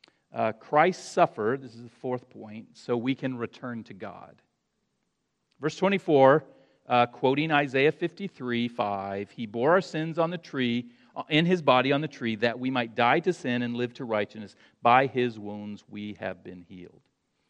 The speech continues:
By his wounds we have been healed. It does not say, "By his wounds healing is offered,"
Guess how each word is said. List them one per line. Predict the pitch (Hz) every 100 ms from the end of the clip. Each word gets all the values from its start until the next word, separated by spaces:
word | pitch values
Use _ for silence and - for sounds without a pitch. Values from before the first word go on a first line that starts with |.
| _ _ _ _
By | 104 117
his | 123 139 120
wounds | 110 113 107 104 101 104 _ _
we | 107 98
have | 92
been | 95 90
healed. | 95 82 - _ _ _ _ _ _ _ _ _ _ _ _ _ _
It | -
does | 104 113
not | 131 175 196
say, | - 120 104 98 147 165 _ _ -
"By | 131
his | 139 139 117
wounds | 131 131 131 131 -
healing | - 170 175 185
is | 185 170
offered," | 185 180 139 92